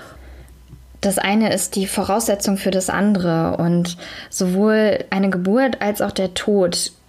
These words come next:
kann entweder leichter oder schwerer verlaufen. Ich meine, ähm, jeder kennt, kennt irgendwelche Geburtsgeschichten, wo es total schwierig war, aber es gibt auch die Frauen, die erzählen, nee, es lief total super. Und genauso,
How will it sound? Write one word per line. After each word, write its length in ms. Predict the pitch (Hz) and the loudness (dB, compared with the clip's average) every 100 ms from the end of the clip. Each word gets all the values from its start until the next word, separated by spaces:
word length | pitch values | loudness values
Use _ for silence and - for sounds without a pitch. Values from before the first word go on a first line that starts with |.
| _ _ - - | _ _ -14 -6
kann 220 | - 190 | -2 0
entweder 360 | 185 196 185 | 0 2 2
leichter 360 | 180 180 226 226 | 2 0 0 0
oder 160 | 196 185 | 0 0
schwerer 320 | 190 208 196 | 0 0 0
verlaufen. 680 | - 170 165 160 165 175 170 | 0 0 2 0 0 -2 -2
Ich 120 | 170 | 0
meine, 260 | 175 175 175 - - - - | 0 0 -2 -8 -14 -14 -4
ähm, 160 | 185 180 | 0 0
jeder 360 | 185 208 202 | 2 2 0
kennt, 580 | 185 - 190 190 190 - - - - - | -2 -4 -2 0 -2 -6 -12 -20 -20 -16
kennt 300 | - 196 190 | -4 0 2
irgendwelche 720 | - 180 185 180 180 185 180 | 2 0 0 0 0 0 0
Geburtsgeschichten, 1040 | 175 175 190 208 - 202 - 196 - 202 185 | -2 0 0 0 -2 -2 0 0 -2 0 0
wo 80 | 180 | 0
es 80 | 180 | 0
total 400 | 185 - 190 190 | -2 -2 -2 0
schwierig 480 | - 220 220 220 | 2 2 2 0
war, 220 | 208 196 190 | 0 0 2
aber 140 | 185 | 0
es 100 | 185 | 0
gibt 180 | 196 208 | -2 -4
auch 60 | |
die 120 | 196 202 | -4 -4
Frauen, 380 | - 190 202 | -4 -2 0
die 80 | 202 | 2
erzählen, 420 | 196 190 - 196 | 0 0 0 2
nee, 220 | 196 214 196 | 2 2 0
es 160 | - | 0
lief 220 | 202 196 | -2 -2
total 400 | - 196 - 190 | -4 -6 -2 0
super. 520 | 185 196 262 - 175 175 | 2 2 0 0 0 2
Und 140 | 175 | 0
genauso, 540 | 175 175 185 185 196 | 0 2 2 2 0